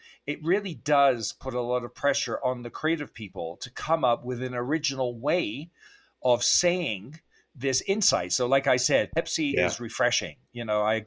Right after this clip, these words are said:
Speaker 1: I received that as an insight. And just, it's so hard on a creative person just to, because people expect so much from creativity. And, you know, if,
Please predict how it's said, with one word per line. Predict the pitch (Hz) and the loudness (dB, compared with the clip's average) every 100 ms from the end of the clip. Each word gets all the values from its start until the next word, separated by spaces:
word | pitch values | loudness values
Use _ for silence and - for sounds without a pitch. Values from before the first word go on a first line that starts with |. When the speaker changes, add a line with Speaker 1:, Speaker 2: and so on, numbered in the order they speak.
| - | 0
Speaker 1:
I | 113 | 0
received | 110 120 - 139 120 | 0 -4 -4 -4 -2
that | 104 95 | -4 -2
as | 95 | -8
an | 98 | -10
insight. | 90 85 90 78 - | -10 -6 -6 -8 -6
And | 135 135 135 - - - - _ _ | 0 0 -2 -10 -20 -20 -20 _ _
just, | - 156 - - | 0 2 0 -2
it's | 139 - | -6 -4
so | - - 185 | 0 4 4
hard | 160 170 165 135 | 6 6 6 4
on | 127 | -2
a | 123 | -6
creative | 156 143 143 - | -2 0 -2 0
person | 135 117 117 107 113 113 | 0 0 -2 -4 -8 2
just | 131 127 - | 2 2 -2
to, | 131 120 | -6 -8
because | 131 143 | -8 -8
people | - 175 151 | -6 -2 -2
expect | 135 - 180 | 2 2 2
so | - 110 | 0 -4
much | 110 - | -4 -6
from | 117 | -12
creativity. | - 120 170 165 98 107 - - - _ | -10 -6 -6 -6 -8 -10 -16 -20 -20 _
And, | 131 127 127 131 | 0 0 -2 -6
you | 123 | 2
know, | 120 131 139 | 4 4 0
if, | 127 - | -4 -6